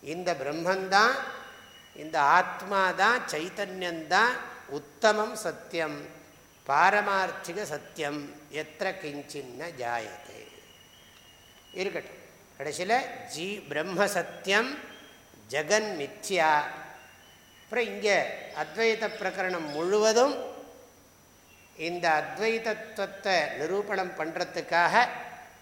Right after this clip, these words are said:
ஆ, யுக்தியா ஜெகத் சிருஷ்டி நிஷேதஹ, யுக்தியா ஜீவ சிருஷ்டி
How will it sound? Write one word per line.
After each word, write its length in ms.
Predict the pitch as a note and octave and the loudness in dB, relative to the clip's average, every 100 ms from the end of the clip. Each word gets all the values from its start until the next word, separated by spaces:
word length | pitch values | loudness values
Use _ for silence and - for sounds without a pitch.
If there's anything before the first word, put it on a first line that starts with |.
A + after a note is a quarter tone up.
| - - - _ - - - - _ _ C#3 | -20 -20 -20 _ -20 -20 -20 -20 _ _ -6
ஆ, 40 | D3 C#3+ C3 B2 A#2 A2+ A2 G#2+ B2 | -2 0 -2 -2 -4 -4 -6 -8 -8
யுக்தியா 760 | D#3+ - - G#3 G#3 G#3+ A3+ - - - - - - - - A#2+ | -8 -8 -12 2 8 10 8 6 -2 -8 -12 -18 -20 -20 -20 -4
ஜெகத் 400 | D#3 E3 G3 G3+ - | -2 2 0 0 -4
சிருஷ்டி 420 | E3+ - - E3+ | -4 -6 -8 -6
நிஷேதஹ, 880 | D3 C3+ E3 E3 D#3+ D#3+ D#3+ F#3+ G3+ - - - - - - - - - - - - - _ _ - _ _ _ _ _ _ _ - - B2 | -4 -2 0 0 2 2 4 4 2 -6 -16 -18 -20 -20 -20 -20 -20 -20 -20 -20 -20 -20 _ _ -20 _ _ _ _ _ _ _ -20 -18 -10
யுக்தியா 720 | E3 - - G#3+ G#3+ A3 A#3+ B3+ - - - - - - | -10 -10 -14 -2 8 10 10 6 -2 -10 -14 -18 -20 -10
ஜீவ 400 | C#3 G#3+ A#3 A3 | -2 0 4 4
சிருஷ்டி 840 | G#3 F3 - - A#3 C#4 - - | 4 -2 -4 -2 -2 -2 -10 -18